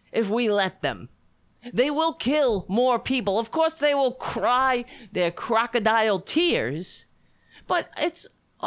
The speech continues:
it's like in, in my own life when I've complained, or <laughs> I've said it again, complain. I've shared with you guys before my frustrations with my sister, who thinks she's a Republican.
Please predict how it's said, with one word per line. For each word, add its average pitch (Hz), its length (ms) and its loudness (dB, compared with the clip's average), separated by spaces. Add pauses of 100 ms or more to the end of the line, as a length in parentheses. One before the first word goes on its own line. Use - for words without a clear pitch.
(140)
it's 226 200 -4
like 330 380 -4
in, 294 300 -2
in 294 180 0
my 269 160 2
own 262 160 2
life 160 300 0
when 165 380 -2 (840)
I've 165 160 -4
complained, 170 680 -4
or 139 340 -4 (140)
<laughs> 294 100 -6
I've - 240 -6
said 202 160 -2
it 170 120 -2
again, 156 320 -2
complain. 151 380 -4 (440)
I've 170 400 2 (120)
shared 185 720 -4 (180)
with 160 200 -4
you 156 100 -4
guys 143 280 -2
before 135 560 -2
my 139 360 -2
frustrations 143 880 -2
with 135 300 -4
my 156 160 0
sister, 127 520 -6
who 143 420 -4 (520)
thinks 190 280 -2
she's 180 200 -2
a 165 80 0
Republican. 147 960 -6